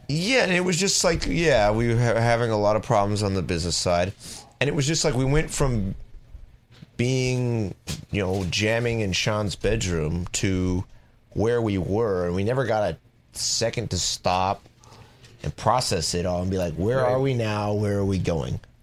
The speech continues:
Speaker 2: Right.
Speaker 1: And the hiatus enabled us to do that. Where are we now? Where are we going? What do we wanna do? Like, before, it was always just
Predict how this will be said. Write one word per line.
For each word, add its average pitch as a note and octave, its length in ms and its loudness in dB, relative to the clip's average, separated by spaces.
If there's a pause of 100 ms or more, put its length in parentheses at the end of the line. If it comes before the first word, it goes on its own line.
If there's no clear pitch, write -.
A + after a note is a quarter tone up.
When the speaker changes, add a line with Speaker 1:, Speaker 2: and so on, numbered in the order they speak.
Speaker 2:
Right. F#2+ 240 -2 (560)
Speaker 1:
And A2+ 180 4
the A2 60 4
hiatus D#3 540 4
enabled G#2 400 2
us D2 140 -4
to D#2 60 -2
do D2+ 160 -2
that. - 280 -6 (300)
Where A#2 200 2
are C3+ 60 2
we C3 120 2
now? G#2+ 340 0
Where F#2+ 200 0
are - 20 0
we F2+ 120 0
going? D2 400 -2
What D3+ 160 2
do F3+ 40 0
we E3 120 2
wanna A#2 360 0 (200)
do? E2+ 420 -2 (580)
Like, G2 220 0
before, E3 280 2
it - 40 0
was C#3+ 100 4
always C#3 180 4
just A#2 240 0